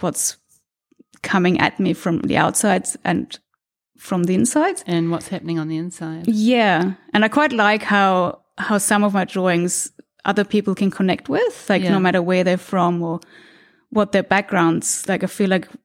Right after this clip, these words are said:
Speaker 1: we all go through such similar things
Speaker 2: Yeah.
Speaker 1: inside of us. Like, we all have
Speaker 2: Absolutely.
Speaker 1: those very similar feelings and very similar anxieties and very similar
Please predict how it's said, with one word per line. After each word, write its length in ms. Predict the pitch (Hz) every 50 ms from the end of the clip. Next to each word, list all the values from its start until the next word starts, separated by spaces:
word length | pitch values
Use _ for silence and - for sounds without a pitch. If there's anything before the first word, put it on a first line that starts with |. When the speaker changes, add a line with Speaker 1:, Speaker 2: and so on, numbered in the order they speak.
| _ _ -
Speaker 1:
we 160 | 202 202 190
all 280 | - - 190 185 190 185
go 300 | - 180 165 165 170 180
through 200 | - - 190 175
such 340 | - - - 214 - -
similar 580 | - - - - - - 220 208 202 190 185 185
things 640 | 180 - 196 185 175 165 170 185 - - - - - - _ _ _ _ _ _ _ _ _ _ _
Speaker 2:
Yeah. 100 | 165 - 202
Speaker 1:
inside 380 | 196 165 151 202 196 220 233
of 120 | 277 294 320
us. 440 | 381 466 453 392 - - - - -
Like, 140 | 185 160 160
we 140 | - 180 -
all 220 | - 185 185 185
have 200 | 190 190 175 165
Speaker 2:
Absolutely. 40 | 165
Speaker 1:
those 260 | 175 180 165 - - - _ _ _ _ _ _ _ _ _ _ _ _ _ _ _ -
very 220 | 220 202 202 190
similar 340 | 196 - 202 196 180 175 175
feelings 600 | - - - 190 175 165 160 156 160 170 160 -
and 120 | - 185
very 200 | 190 180 165 175
similar 360 | 180 - - 185 170 165 165
anxieties 720 | 165 180 170 165 - 156 - - - - - - - - -
and 100 | - 185
very 220 | 190 180 180 170 175
similar 440 | - - 190 180 175 180 165 175